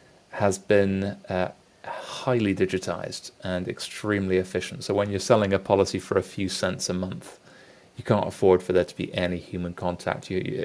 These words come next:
it, it has to be an extremely automated,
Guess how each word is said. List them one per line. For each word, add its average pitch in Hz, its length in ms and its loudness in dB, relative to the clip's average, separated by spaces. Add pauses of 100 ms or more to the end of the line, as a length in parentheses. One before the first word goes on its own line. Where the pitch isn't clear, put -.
it, - 320 -6
it 98 100 -2
has 101 200 2
to - 100 -14
be 95 80 2
an 92 60 0
extremely 95 840 0
automated, 92 760 0